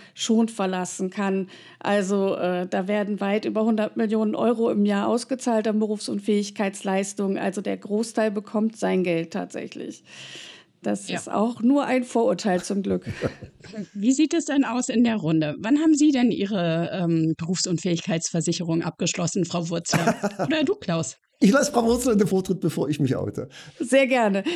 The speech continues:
Speaker 1: Also ich
Speaker 3: <laughs>
Speaker 1: habe tatsächlich in den neunzigern bereits, also bei, fast bei, äh, Berufseintritt habe ich meine Berufsunfähigkeitsversicherung abgeschlossen.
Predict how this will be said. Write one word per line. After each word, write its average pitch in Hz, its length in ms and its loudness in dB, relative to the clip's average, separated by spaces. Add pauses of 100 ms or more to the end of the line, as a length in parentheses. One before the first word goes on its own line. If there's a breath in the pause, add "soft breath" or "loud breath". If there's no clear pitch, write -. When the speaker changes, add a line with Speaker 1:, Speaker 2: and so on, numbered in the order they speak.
Speaker 1:
Also 233 200 2
ich - 320 2
Speaker 3:
<laughs> - 20 2
Speaker 1:
habe 302 340 0
tatsächlich 269 560 0
in 262 140 2
den 247 140 2
neunzigern 240 680 2
bereits, 220 540 -2
also 226 320 -2
bei, 226 320 -2
fast 320 420 -4
bei, 240 380 2
äh, 240 200 0
Berufseintritt 233 840 0
habe 214 220 -2
ich 240 120 -6
meine 214 260 -2
Berufsunfähigkeitsversicherung 226 1700 0
abgeschlossen. 247 680 -4